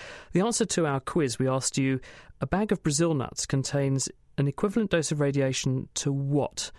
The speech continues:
One person suggested a mobile phone, but actually the answer is, it's ionizing radiation. It's a chest X-ray. A chest X-ray is about four and a half days of solar radiation exposure, or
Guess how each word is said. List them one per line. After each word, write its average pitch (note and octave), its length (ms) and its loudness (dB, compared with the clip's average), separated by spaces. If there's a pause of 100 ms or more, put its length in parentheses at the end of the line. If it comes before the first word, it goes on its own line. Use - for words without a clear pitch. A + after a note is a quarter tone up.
(440)
One G3 180 4
person F3 300 2
suggested C3 480 0
a C3 60 2
mobile B2+ 340 0
phone, B2+ 380 0
but - 200 -4
actually F#3 320 0
the D3 120 2
answer E3+ 360 0
is, A2 340 -2 (120)
it's - 120 -6
ionizing A2+ 520 0
radiation. G#2+ 580 -2 (380)
It's - 400 0 (180)
a F3+ 40 2
chest - 320 2
X-ray. B2 380 -2 (680)
A - 20 0
chest C#3 240 0
X-ray C3+ 240 0
is B2 80 0
about B2+ 180 -2
four - 260 0
and C#3+ 80 2
a B2+ 40 0
half C3+ 300 -2
days A2+ 340 2
of A2 100 -4
solar B2+ 300 2
radiation A2 480 0
exposure, A#2+ 480 0 (260)
or C#3 280 2